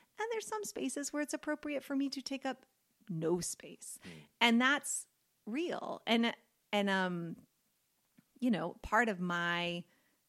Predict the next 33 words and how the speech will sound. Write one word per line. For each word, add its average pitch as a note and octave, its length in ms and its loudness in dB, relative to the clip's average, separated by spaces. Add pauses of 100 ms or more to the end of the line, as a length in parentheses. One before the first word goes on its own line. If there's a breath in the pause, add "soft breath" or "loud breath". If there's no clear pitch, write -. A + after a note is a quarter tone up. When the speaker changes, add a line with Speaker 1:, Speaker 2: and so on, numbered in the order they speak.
(120)
Speaker 1:
problem B3+ 460 -4
is E3 420 -4 (400)
I, F#3+ 280 0 (580)
you F3+ 140 -4
know, E3+ 100 -4
did F3 220 -4
not F3+ 200 -2
recognize F3+ 540 -4
the E3+ 80 -8
space - 260 -8
where E3+ 120 -4
my G3+ 300 -2
opinion F3 580 -6
really C4+ 580 -4 (360 loud breath)
just G#3+ 180 -4
didn't G3+ 260 0
need G3 160 0
to F3+ 60 -4
be E3 100 -8
centered. - 640 -4 (340 loud breath)
And G3 160 2
so F#3 440 2 (100)
that's F#3 340 2
not, G#3 440 0 (640)
sometimes A3+ 600 0 (640)
those G3 240 2
spaces A#3+ 380 0
exist. - 640 0
<laughs> D#4 40 -2 (140)
And A3 200 -2
I, G#3+ 340 0 (480 loud breath)
and G#3+ 180 0
that's, A#3 220 0